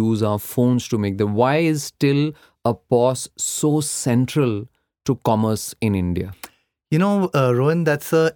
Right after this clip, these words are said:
Speaker 2: interesting question. I've got to tell you an interesting story. So it's over the last, uh, eighteen months, we raised some phenomenal amount of money, and I met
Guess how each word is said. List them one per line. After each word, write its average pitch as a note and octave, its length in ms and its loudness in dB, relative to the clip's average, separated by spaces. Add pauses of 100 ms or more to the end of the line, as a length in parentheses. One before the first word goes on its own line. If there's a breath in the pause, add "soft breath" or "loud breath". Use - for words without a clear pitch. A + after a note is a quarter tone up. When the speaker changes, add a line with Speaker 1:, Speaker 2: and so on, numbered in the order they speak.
Speaker 2:
interesting C#3 480 -2
question. B2+ 280 -2
I've B2+ 200 -2
got D#3 100 2
to D3 160 -2
tell B2+ 160 0
you C#3 140 0
an C3 140 -2 (120)
interesting B2 440 -4
story. A2+ 440 -4
So C3 100 -4
it's - 160 -10
over D3 300 2
the D#3+ 40 2 (120)
last, D3+ 420 -2
uh, B2+ 320 0 (140)
eighteen D#3+ 300 -2 (100)
months, B2 340 -2
we D3 140 0
raised C3+ 340 -2
some C3+ 220 -2
phenomenal C3+ 420 0
amount B2+ 260 0
of A#2+ 60 -2
money, G#2+ 360 -6 (440)
and C3+ 160 0
I C#3 80 0
met C#3 340 0